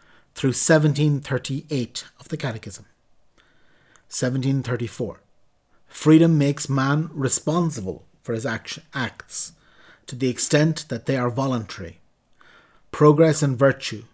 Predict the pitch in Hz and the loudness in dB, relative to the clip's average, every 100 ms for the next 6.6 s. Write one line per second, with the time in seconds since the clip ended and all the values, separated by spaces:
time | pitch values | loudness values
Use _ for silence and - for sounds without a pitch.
0 | _ - 131 131 151 170 160 151 135 123 | _ -12 -4 0 2 2 2 -2 -4 -4
1 | 113 - - _ _ _ _ _ - 139 | -6 -8 -20 _ _ _ _ _ -4 0
2 | 143 143 - - 147 143 - 113 - - | 0 -4 -8 -2 -2 -2 -6 -10 -14 -18
3 | _ _ _ _ - 123 101 - 156 156 | _ _ _ _ -12 -10 -6 0 2 0
4 | 147 - 123 143 151 147 - 131 113 123 | -4 -4 -2 0 0 -2 -6 -8 -6 -8
5 | 110 135 135 147 - 135 123 131 - 117 | -2 -2 -2 -6 -8 -6 -6 -8 -10 -10
6 | 127 104 - - - - | -10 -10 -12 -18 -16 -16